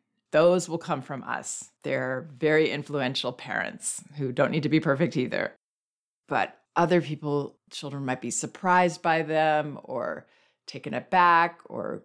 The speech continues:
get their feelings hurt, but they're not going to be permanently harmed or crushed.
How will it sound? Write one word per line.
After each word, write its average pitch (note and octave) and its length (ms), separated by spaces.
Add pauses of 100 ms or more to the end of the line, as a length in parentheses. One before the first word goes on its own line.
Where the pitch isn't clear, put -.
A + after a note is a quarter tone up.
get - 160
their B2+ 100
feelings F3+ 560
hurt, F3 480
but - 160
they're D#3 100
not D#3+ 360
going B2 180
to C3 120
be A#2 500
permanently C3 460
harmed C3+ 680
or B2 440 (340)
crushed. - 840